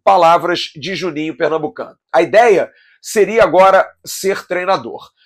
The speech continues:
Juninho está na França. Juninho está com a família na França. A filha mais nova, Rafaela, terminou os estudos, agora em maio, junho,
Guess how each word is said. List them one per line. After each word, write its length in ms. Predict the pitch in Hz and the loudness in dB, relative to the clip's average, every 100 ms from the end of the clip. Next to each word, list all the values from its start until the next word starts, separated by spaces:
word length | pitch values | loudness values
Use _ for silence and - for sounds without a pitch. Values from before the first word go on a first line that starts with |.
| _ _ | _ _
Juninho 260 | 143 226 285 | -6 -2 -2
está 220 | - 269 | 0 2
na 100 | 277 | 2
França. 560 | - 220 208 - - - _ _ | 0 2 2 0 -8 -10 _ _
Juninho 320 | 131 175 220 | -6 -6 -4
está 240 | 214 - 196 | -4 -2 0
com 100 | 196 | -2
a 40 | |
família 520 | - 214 196 240 220 | 0 -2 0 -2 0
na 120 | 185 | 0
França. 460 | 170 151 131 113 117 _ _ _ | -2 -4 -6 -6 -18 _ _ _
A 80 | 139 | -12
filha 440 | - 214 233 190 | -10 -6 -2 -2
mais 280 | 156 196 165 | 0 0 -2
nova, 280 | 160 156 151 | 0 0 2
Rafaela, 600 | 170 190 185 175 202 185 - _ | 0 2 0 2 2 2 -4 _
terminou 440 | - 196 208 240 262 | -2 0 0 2 2
os 100 | 202 | 0
estudos, 720 | 214 - 233 208 123 - - - | -6 -4 -2 -2 -4 -12 -10 -4
agora 320 | 269 294 262 | 2 4 4
em 80 | 214 | 2
maio, 260 | 220 214 | 2 2
junho, 340 | 147 160 131 | 0 -4 -4